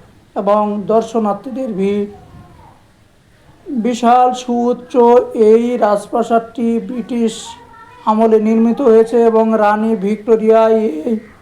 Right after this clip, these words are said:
এই প্রাসাদে থেকে এই এলাকাকে শাসন করত।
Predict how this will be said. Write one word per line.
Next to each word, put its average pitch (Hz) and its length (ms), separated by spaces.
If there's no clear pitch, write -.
এই 226 220
প্রাসাদে 254 600
থেকে 247 580
এই 262 320
এলাকাকে 226 580
শাসন 190 420
করত। - 340